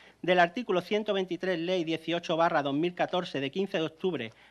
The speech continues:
apartado uno, establece en su artículo ciento veintitrés la modificación del texto refundido de la Ley Reguladora de Hacienda, de Haciendas Locales, aprobado por el Real Decreto Legislativo dos barra dos mil cuatro de cinco de marzo. Se introducen las siguientes modificaciones en el texto refundido de la Ley Reguladora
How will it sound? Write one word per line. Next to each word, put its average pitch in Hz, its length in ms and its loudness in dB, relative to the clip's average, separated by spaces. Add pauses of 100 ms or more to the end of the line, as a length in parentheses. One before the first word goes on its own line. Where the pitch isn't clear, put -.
apartado 170 520 6
uno, 247 180 0
establece 185 680 0
en 165 160 0
su 175 100 0
artículo 165 460 2
ciento 214 420 -2
veintitrés 160 580 -2 (300)
la 175 140 10
modificación 185 640 2
del 202 160 2
texto 214 240 0
refundido 202 500 0
de 208 80 2
la 170 100 6
Ley 190 140 2
Reguladora 196 480 2
de 170 80 2
Hacienda, 202 480 -2
de 156 120 0
Haciendas 196 360 0
Locales, 143 540 -2 (280)
aprobado 196 440 6
por 208 120 2
el 175 100 4
Real 185 220 2
Decreto 202 360 -2
Legislativo 170 560 -2
dos 190 200 0
barra 214 360 2
dos 165 120 -2
mil 170 280 0
cuatro 220 340 0
de 165 80 -2
cinco 202 380 -4
de 147 80 0
marzo. 117 400 -6 (260)
Se - 160 0
introducen 196 560 2
las 220 140 0
siguientes 202 340 0
modificaciones 175 760 -2
en 185 60 0
el 156 120 -4
texto 190 280 -4
refundido 175 460 -2
de 208 80 0
la 156 100 2
Ley 190 120 0
Reguladora 196 600 0